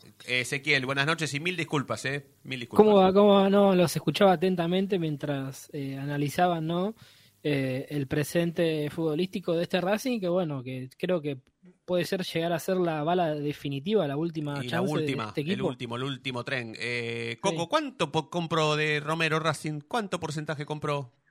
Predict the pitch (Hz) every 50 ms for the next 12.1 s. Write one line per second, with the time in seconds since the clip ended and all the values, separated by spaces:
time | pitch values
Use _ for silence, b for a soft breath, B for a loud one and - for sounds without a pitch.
0 | _ _ _ _ _ _ - _ _ _ _ - 185 190 196 190 180 156 160 -
1 | - - 190 185 175 175 175 175 175 185 196 185 208 214 277 269 - 254 196 180
2 | 180 165 160 156 156 156 156 156 - - 160 160 156 151 151 147 147 147 147 151
3 | 151 160 170 196 185 156 160 165 165 - - 170 156 175 214 233 240 226 208 185
4 | - - - - 160 165 160 147 - 151 139 139 131 - b b b b b b
5 | b b - 160 - 202 226 - 190 180 170 165 190 233 240 - 254 208 208 214
6 | 214 208 202 180 - _ _ - - 180 160 160 156 151 - _ _ _ _ _
7 | _ _ - - - _ - 165 156 151 147 147 160 180 190 202 208 208 202 -
8 | 196 170 180 180 165 - - 147 139 131 135 - - - 170 156 - - - 208
9 | 208 208 190 185 165 160 160 151 156 160 156 151 147 - - 185 202 190 185 170
10 | 175 175 175 190 196 190 214 226 247 - 247 151 - - 170 156 156 170 190 202
11 | 190 180 170 160 151 - - 185 185 185 175 160 165 165 160 151 160 170 180 196
12 | 220 220